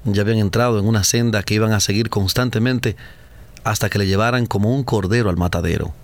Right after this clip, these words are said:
Estas palabras de Cristo fueron pronunciadas por causa de aquellos que iban a creer en él.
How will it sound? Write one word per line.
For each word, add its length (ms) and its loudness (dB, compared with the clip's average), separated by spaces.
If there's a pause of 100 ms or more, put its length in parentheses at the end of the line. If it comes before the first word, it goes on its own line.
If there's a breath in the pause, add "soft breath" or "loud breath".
(1400 loud breath)
Estas 300 -2
palabras 420 0
de 80 0
Cristo 460 0
fueron 380 2
pronunciadas 760 0 (640 loud breath)
por 160 0
causa 260 0
de 80 0
aquellos 400 0
que 80 0
iban 160 2
a 80 0
creer 220 0
en 100 2
él. 340 0